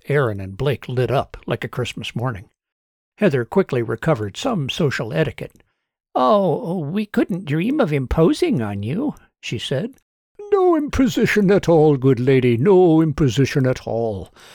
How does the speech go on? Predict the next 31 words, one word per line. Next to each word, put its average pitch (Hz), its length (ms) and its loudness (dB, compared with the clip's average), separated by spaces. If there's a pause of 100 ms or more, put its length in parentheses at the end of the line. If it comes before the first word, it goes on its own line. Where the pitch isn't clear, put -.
(200)
As - 160 -6
a 120 60 -2
baron, 170 640 2 (180)
I 294 160 2
am 277 200 4
a 262 60 2
man 262 300 2
of 247 160 -2
some 277 360 0
means, 247 500 0
you 113 100 -6
see, 262 460 -2 (320)
so 311 320 0
this 233 260 0
is 220 240 0
no 165 340 4
burden 139 460 2
at 147 160 -4
all." 95 420 -6 (1200)
He 302 100 0
took 175 220 -2
another 135 320 0
bow, - 480 -8 (120)
which - 280 -4
was 262 320 0
less 226 240 0
graceful - 560 -2
from - 240 -6
a 110 60 -10
seated 104 380 -4
position. - 520 -10